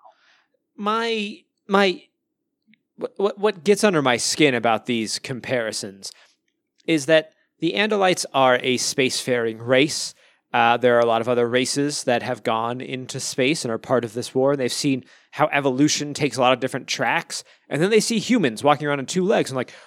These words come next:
"I don't understand how they're walking around without falling down. Where are their tails? They have mouths. That's such an ineffective form of communication.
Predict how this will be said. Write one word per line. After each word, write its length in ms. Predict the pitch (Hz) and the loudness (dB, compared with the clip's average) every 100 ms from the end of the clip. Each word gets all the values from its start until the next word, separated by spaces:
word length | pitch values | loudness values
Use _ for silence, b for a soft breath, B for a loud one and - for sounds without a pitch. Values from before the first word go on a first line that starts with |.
| B | B
"I 120 | - | -2
don't 200 | 170 117 | 0 0
understand 560 | 104 113 110 - 120 131 | -6 -8 -6 -6 -4 -2
how 120 | 120 | 4
they're 140 | 147 131 | 4 4
walking 340 | 110 117 170 | 2 0 0
around 220 | 135 117 | 2 2
without 240 | 139 131 156 | 2 2 2
falling 460 | - 117 147 214 | 0 2 2 0
down. 560 | 185 262 311 147 104 92 b b | 4 6 6 2 -2 -12 b b
Where 240 | 165 381 110 | 2 4 6
are 140 | 139 | 6
their 200 | 151 294 | 6 6
tails? 720 | - - 302 370 151 104 - b b b | 4 0 2 6 4 4 -10 b b b
They 160 | 285 226 | 0 2
have 320 | 123 113 - | 2 -2 -4
mouths. 580 | 113 143 160 110 113 - | 2 6 6 4 -4 -4
That's 240 | 165 - | -2 -2
such 220 | - 117 | -2 -4
an 100 | - | -4
ineffective 580 | - 151 135 113 - 110 | -2 -2 0 -2 -4 -8
form 280 | - 120 127 | -4 -4 -2
of 100 | 107 | -6
communication. 720 | 104 131 127 - 131 127 101 | -8 -6 -6 0 0 0 -4